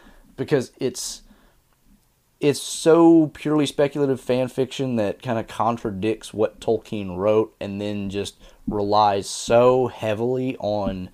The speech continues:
you know, references to the movies that it's just, you know, when you compare it to things like Born of Hope and The Hunt for Gollum, things that,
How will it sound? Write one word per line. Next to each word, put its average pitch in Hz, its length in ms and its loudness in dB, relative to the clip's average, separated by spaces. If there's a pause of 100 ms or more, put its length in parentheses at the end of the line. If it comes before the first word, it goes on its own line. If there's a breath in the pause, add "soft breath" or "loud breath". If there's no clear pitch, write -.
(920 soft breath)
you 123 80 -6
know, 107 140 -2
references 113 760 -2
to - 140 -14
the 110 100 -4
movies 110 640 -2
that 107 220 0
it's 104 260 -6
just, - 400 -8 (920 soft breath)
you 127 80 -6
know, 104 140 -2
when 120 240 -4
you 120 80 -2
compare 151 520 0
it 147 100 0
to 127 100 -10
things 117 320 -6
like 98 280 -4
Born 120 280 -2
of 101 120 -4
Hope 110 380 -4
and 98 100 -8
The 95 60 -8
Hunt - 380 -10
for 104 140 -12
Gollum, 104 580 2 (800)
things 143 280 0
that, 123 180 -2